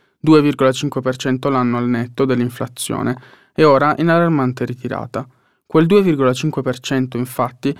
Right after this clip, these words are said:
contiene, per esempio, il periodo duemilauno duemilasette, dove le attività sono salite ad un tasso medio del cinque virgola tre per cento e poi gli ultimi quattro anni, dove invece la ricchezza si è assottigliata di uno zero virgola nove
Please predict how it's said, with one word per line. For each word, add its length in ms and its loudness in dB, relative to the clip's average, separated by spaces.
contiene, 540 2
per 160 -2
esempio, 640 0
il 120 -2
periodo 460 4
duemilauno 560 2
duemilasette, 840 0
dove 200 6
le 80 4
attività 480 0
sono 240 -2
salite 300 0
ad 100 0
un 120 -2
tasso 320 -2
medio 280 2
del 120 0
cinque 380 0
virgola 260 2
tre 160 -4
per 260 -6
cento 540 -6
e 100 -4
poi 300 4
gli 80 0
ultimi 320 -2
quattro 340 -2
anni, 340 2
dove 200 4
invece 340 2
la 100 2
ricchezza 460 -4
si 120 -4
è 20 0
assottigliata 720 -2
di 160 -2
uno 300 4
zero 240 2
virgola 280 2
nove 240 0